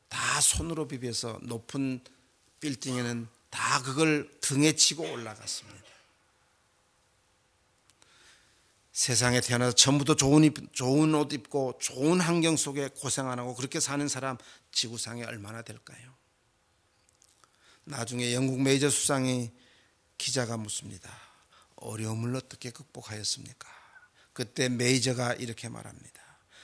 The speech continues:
그 어떤 상황 속에서도, 생각 속에서도 비관적인 생각을 하지 않았다 했습니다.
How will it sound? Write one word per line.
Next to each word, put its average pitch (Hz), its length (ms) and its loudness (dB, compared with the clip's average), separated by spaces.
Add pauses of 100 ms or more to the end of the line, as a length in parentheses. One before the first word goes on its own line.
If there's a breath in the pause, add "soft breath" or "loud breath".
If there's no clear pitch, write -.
(220 soft breath)
그 139 300 0
어떤 160 680 0
상황 131 720 0
속에서도, 127 800 -6 (280 soft breath)
생각 180 580 6
속에서도 131 640 0 (300 loud breath)
비관적인 160 800 6
생각을 127 640 2 (320 loud breath)
하지 - 480 -12
않았다 104 500 -14
했습니다. - 560 -12